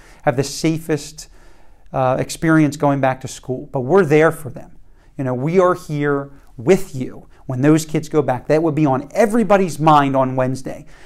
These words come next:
I know it's a half day. I know Thursday and Friday will be a half day, and I know that you can count on the city, that count on the, your neighbors and friends that will be here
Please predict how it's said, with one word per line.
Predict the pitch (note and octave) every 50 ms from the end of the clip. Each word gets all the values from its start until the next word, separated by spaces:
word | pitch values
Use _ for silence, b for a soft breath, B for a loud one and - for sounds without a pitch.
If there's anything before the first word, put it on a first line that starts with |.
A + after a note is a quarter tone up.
| B B
I | C3+ B2+
know | C3 C#3+ D3+ E3
it's | E3 -
a | D#3
half | B2 D#3+ D#3+ D#3 D3+ D#3 -
day. | E3+ D#3+ D#3 C#3+
I | B2
know | A#2+ A#2
Thursday | A2+ - D#3+ D#3+ E3 E3 F3 F3
and | E3+ E3+
Friday | - E3 E3 D#3+ E3
will | D#3+ C#3+
be | D3+ D3+
a | C#3+
half | C#3 D3+ D3+ D3 - -
day, | D#3 D3 C#3+ C#3+ C#3+ B B B
and | C#3 C3+ C#3
I | D3+ D#3
know | D#3+ D#3+ D3+ D3+ D3+ D#3+ D#3 D3+ C#3 C3+ C3+ D3+ - b b b b b
that | - C#3+ C#3+
you | D3 C3 C#3+ C#3+
can | - F#3 E3+
count | F3 - - E3+ D#3+ E3+ E3+
on | E3+ E3 E3+
the | E3 D#3+
city, | D#3+ - - D3+ C3 B2+ A2 G2+ - b b b
that | - B2
count | - - D3 D3+ D#3
on | D#3+ D#3+ D#3+ D#3
the, | D3 C#3+ C3+ B2+ B B B B
your | B C3+ B2+ B2+ A#2+
neighbors | B2+ D3 E3 F3 F3+ D#3+ F3+ F3 D#3 F3
and | D#3+ D#3 D#3+
friends | - C#3+ C#3 B2+ A#2 G#2+ -
that | C#3 C3+
will | B2 B2+
be | A#2 G#2+ - D#3 D#3+
here | D#3 - - B2 A2+ G#2+